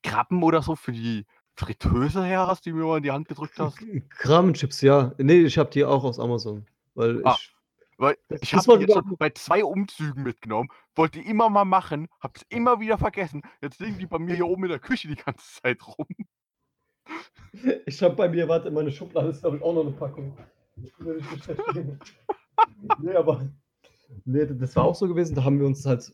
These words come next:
Speaker 2: irgendwelche Videos dazu angeschaut und dachten so: „Ey, Krabbenchips an sich schmecken ja geil.“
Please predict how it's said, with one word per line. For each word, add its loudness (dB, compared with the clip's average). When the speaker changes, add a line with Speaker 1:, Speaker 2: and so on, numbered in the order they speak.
Speaker 2:
irgendwelche -2
Videos -4
dazu -6
angeschaut -8
und -8
dachten -10
so: -18
„Ey, 0
Krabbenchips -6
an -4
sich -6
schmecken -6
ja -6
geil.“ -4